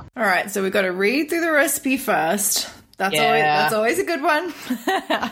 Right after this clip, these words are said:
Speaker 1: All right, and what about, like, when we go on a search? Like, so let's take it back from f-, before we find the recipe. Say,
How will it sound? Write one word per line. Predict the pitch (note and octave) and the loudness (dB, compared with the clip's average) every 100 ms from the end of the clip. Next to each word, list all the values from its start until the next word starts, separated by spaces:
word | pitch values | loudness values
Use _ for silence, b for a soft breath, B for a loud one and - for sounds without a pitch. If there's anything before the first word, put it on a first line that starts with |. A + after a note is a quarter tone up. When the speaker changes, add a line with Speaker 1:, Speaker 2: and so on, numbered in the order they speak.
| - A3+ B3 C#4 B B B - | -2 0 2 2 B B B -4
Speaker 1:
All | |
right, | C#4 A#3+ | 0 2
and | B3+ | 2
what | D#4+ A#4 | 0 0
about, | G#4+ E4 - | 2 2 2
like, | B3 A#3 - | -2 -4 -4
when | G#3+ A3 | -2 0
we | G#3+ | 0
go | G#3 G3 | 0 -2
on | F#3+ F3 - | -2 -4 -4
a | |
search? | - - F#3 E3 - | -2 0 2 0 0
Like, | D#3+ F#3 | -4 -2
so | G#3 | -2
let's | G#3+ | 0
take | G#3+ G#3 | -2 -2
it | G3 | 0
back | E3+ E3 | -2 -2
from | - F#3 | -2 -2
f-, | F#3+ - - | -2 -10 -8
before | F#3+ G3+ | -4 0
we | F#3+ | 0
find | G3+ - F#3+ G3+ A3 | 0 -2 0 0 -2
the | F3+ | -2
recipe. | D3+ - - F3+ | -2 -2 -2 0
Say, | - A3 B3+ | 2 2 0